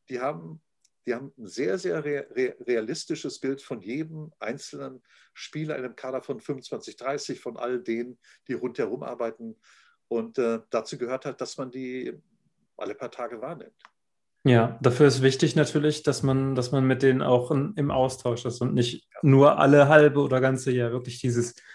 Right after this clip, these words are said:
Speaker 2: Beurteilungsgespräch führt, auf Basis von mal was mitbekommen oder sowas, sondern halt wirklich, wirklich, äh, dafür muss aber auch die Zeit da sein. Viele Führungskräfte sind ja total fest, stecken ja total fest in, ähm, ständige Meetings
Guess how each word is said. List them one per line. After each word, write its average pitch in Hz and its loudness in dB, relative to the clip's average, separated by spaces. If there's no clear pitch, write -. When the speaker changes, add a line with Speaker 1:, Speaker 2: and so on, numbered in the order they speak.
Speaker 2:
Beurteilungsgespräch 147 6
führt, 151 2
auf - -12
Basis 120 2
von 120 2
mal 123 4
was - 2
mitbekommen 160 0
oder 135 0
sowas, 127 -4
sondern 117 -2
halt 110 -2
wirklich, - -4
wirklich, 120 0
äh, 110 0
dafür 151 6
muss 185 8
aber 175 8
auch - 0
die - 0
Zeit 170 0
da 110 4
sein. 104 -2
Viele 160 6
Führungskräfte 160 4
sind 151 4
ja 160 4
total 135 0
fest, - -4
stecken 147 4
ja 135 6
total 120 2
fest 165 2
in, 131 0
ähm, 120 -2
ständige 127 4
Meetings 151 2